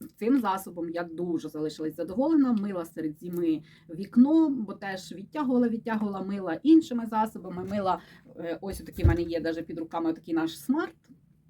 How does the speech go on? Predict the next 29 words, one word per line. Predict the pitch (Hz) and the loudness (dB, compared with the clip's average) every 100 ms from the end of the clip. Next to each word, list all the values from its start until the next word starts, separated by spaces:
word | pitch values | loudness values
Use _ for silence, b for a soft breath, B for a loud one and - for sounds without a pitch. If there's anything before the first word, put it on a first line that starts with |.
| _ _ | _ _
Він | - 233 277 | -4 4 4
класний | 254 240 240 220 | 6 4 2 -2
засіб, | 269 330 254 | 0 0 -2
все, | 226 - 311 | -12 -4 2
ну, | 269 240 285 262 247 | 4 4 4 2 -2
надовго | 220 208 196 233 247 233 208 - | -4 -4 -2 0 0 -2 -4 -6
на | 190 185 | -10 -12
вікні | 180 175 208 233 202 | -10 -6 -2 -2 -4
він | 190 | -6
не | 190 | -8
прибирає | - 175 180 165 156 151 B B B | -8 -8 -4 -4 -4 -6 B B B
цю | - | -4
проблему, | - 202 320 392 247 - | -2 2 2 4 2 2
і | 403 | -4
потрібно | 233 233 233 220 | -2 2 4 4
було | 185 185 | 2 -6
час | 208 208 208 | -4 -6 -8
від | 170 | -6
часу | 214 240 | -6 -4
мити, | 185 285 220 | -2 -2 -2
мити, | 196 214 190 | -4 -6 -6
мити. | 175 170 - 151 B B B B B B - | -4 -4 -4 -12 B B B B B B 0
А | 214 208 - | 0 0 -6
цим | - 254 285 | 2 6 8
засобом | 240 240 220 214 | 6 4 2 0
я | 208 214 | 2 2
вимила | 202 202 185 180 | 0 -2 -4 -6
вже, | 175 - 185 | -8 -4 -4
мабуть, | 185 185 175 165 156 - | -2 -2 -2 -2 -6 -10